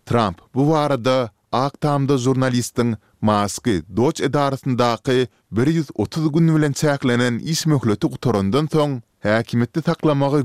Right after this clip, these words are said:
göz öňünde tutup tutmaýandygy baradaky degişli soragyna jogap hökmünde aýtdy.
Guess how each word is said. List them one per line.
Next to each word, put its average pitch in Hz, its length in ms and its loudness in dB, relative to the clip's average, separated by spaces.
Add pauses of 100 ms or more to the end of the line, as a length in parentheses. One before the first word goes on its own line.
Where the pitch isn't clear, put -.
göz 143 120 2
öňünde 131 500 2 (220)
tutup - 300 -6
tutmaýandygy 151 760 0
baradaky 123 640 0
degişli 113 340 0
soragyna 127 680 0 (240)
jogap 113 360 0
hökmünde 156 400 0
aýtdy. 104 680 0